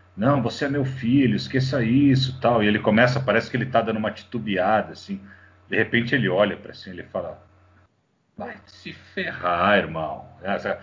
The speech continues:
Você vê aquela cara dele e fala, "Que que você vai falar pra mim que vai mudar alguma coisa", sabe? Ele vai e rebenta o cara. Eu acho muito legal.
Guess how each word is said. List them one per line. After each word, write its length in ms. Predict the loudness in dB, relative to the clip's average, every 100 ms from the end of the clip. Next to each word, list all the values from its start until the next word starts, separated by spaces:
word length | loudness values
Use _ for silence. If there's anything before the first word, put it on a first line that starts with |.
| -12
Você 180 | -8 2
vê 100 | 2
aquela 320 | 4 4 2 2
cara 280 | 2 2 0
dele 160 | -4
e 20 | -4
fala, 320 | -6 -8 -10 _ _ _ _ _
"Que 120 | -16 -10
que 180 | -6
você 160 | -4 0
vai 200 | 2 2
falar 220 | 2 0
pra 160 | 0 -4
mim 160 | -4 -6
que 100 | -2
vai 160 | -2
mudar 340 | -2 -6 -2 0
alguma 320 | 0 -2 -6
coisa", 420 | -8 -8 -8 -8
sabe? 260 | -10 -14 -12
Ele 140 | -12 -8
vai 260 | -2 -2
e 160 | -2 -4
rebenta 640 | 0 0 0 0 -2 -2 -4
o 40 |
cara. 280 | -10 -10 -10
Eu 60 | -12
acho 180 | -10
muito 320 | 0 0 0 -6
legal. 200 | -12